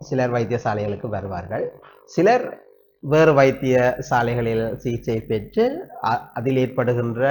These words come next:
உபத்திரவங்களோடு வருவார்கள். இன்னும்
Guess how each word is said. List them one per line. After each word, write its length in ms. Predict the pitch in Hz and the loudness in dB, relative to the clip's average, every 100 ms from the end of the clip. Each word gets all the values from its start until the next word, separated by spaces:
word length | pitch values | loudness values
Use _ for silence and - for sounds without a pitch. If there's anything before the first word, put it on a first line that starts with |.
| 143 - - - | 0 -4 -12 0
உபத்திரவங்களோடு 920 | 139 160 143 127 120 113 113 113 127 170 - - 110 | 4 6 6 6 4 2 2 2 2 -2 -8 -14 -8
வருவார்கள். 600 | 107 98 87 - 143 - - _ _ _ _ _ | -6 -6 -8 -6 -4 -4 -6 _ _ _ _ _
இன்னும் 480 | - 143 247 277 294 | 0 0 2 0 -2